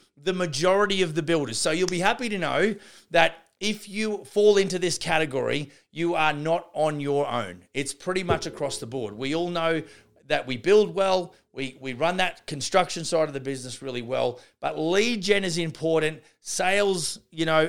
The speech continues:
and in that design and plan phase is important, and of course, construction is also important. So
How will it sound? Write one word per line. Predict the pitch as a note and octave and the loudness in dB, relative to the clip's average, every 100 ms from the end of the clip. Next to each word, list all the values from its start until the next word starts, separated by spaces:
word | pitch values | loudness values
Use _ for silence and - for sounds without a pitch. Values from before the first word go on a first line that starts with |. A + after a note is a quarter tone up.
| E3 | 0
and | D3+ D3+ | -4 -4
in | D#3 | -4
that | D3+ C3+ | -4 -4
design | B2+ D3 D3+ D3 | -6 -2 -2 -2
and | B2 A2 | -6 -12
plan | - E3 E3 | -6 -4 -4
phase | D#3 D3 D3 C#3 | -2 -2 -2 -4
is | C3 | -8
important, | B2+ C3 C3+ C3 C3+ | -10 -6 -6 -6 -8
and | A#2+ | -12
of | A2+ | -10
course, | B2 A#2+ | -10 -10
construction | - A#2+ C3+ A#2 - A#2 | -8 -6 -4 -4 -6 -8
is | A2+ | -8
also | A#2 B2 | -8 -8
important. | A2 A2 D3+ B2+ G#2+ | -8 -6 -6 -6 -4
So | - C#3+ | 0 0